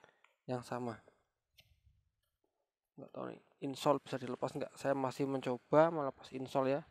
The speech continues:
Insolnya dilem dia. Dilem sama Texon.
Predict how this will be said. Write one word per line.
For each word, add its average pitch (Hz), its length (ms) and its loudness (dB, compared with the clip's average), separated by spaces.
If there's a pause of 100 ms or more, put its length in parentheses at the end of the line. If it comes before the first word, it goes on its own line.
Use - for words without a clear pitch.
(800)
Insolnya 151 340 4
dilem 147 320 6
dia. 117 240 0 (2250)
Dilem 127 260 -2
sama 127 220 -4
Texon. - 480 -6